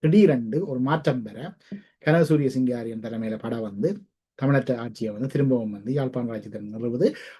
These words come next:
அதுக்கு பிறகு போர்த்துகேயர் ஆயிரத்தி அறுநூற்றி பத்தொன்பதாம் ஆண்டு யாழ்ப்பாண ராஜ்யத்தை ஆக்கிரமிச்சு சங்கிலி குமாரனை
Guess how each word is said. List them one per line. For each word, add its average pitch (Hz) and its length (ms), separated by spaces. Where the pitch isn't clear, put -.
அதுக்கு 175 420
பிறகு 123 360
போர்த்துகேயர் 170 760
ஆயிரத்தி 143 460
அறுநூற்றி 131 460
பத்தொன்பதாம் 127 580
ஆண்டு 113 360
யாழ்ப்பாண 131 400
ராஜ்யத்தை 123 560
ஆக்கிரமிச்சு 120 640
சங்கிலி 135 380
குமாரனை 127 500